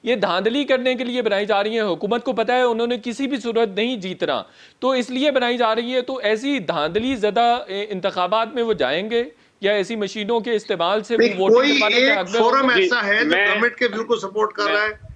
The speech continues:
Speaker 2: except the government party?
Speaker 3: जी, जी, मैं इस पे एक जरा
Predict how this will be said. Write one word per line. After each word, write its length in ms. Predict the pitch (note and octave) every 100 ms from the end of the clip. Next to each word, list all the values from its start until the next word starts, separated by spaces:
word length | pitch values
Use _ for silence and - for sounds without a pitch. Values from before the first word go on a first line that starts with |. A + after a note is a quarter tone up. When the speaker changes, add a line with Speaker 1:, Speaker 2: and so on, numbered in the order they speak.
| -
Speaker 2:
except 280 | F3+ A3 A3+
the 120 | G3+
government 320 | G3+ G3 G3+
party? 240 | F#3 F3+ E3+
Speaker 3:
जी, 260 | E3 D#3 - _ _ _ _ _ _ _ _ _ _ D3+
जी, 140 | E3
मैं 420 | D#3+ E3 F3 F3
इस 180 | E3 -
पे 280 | - F3+ F3+
एक 120 | D#3 D#3+
जरा 340 | E3 E3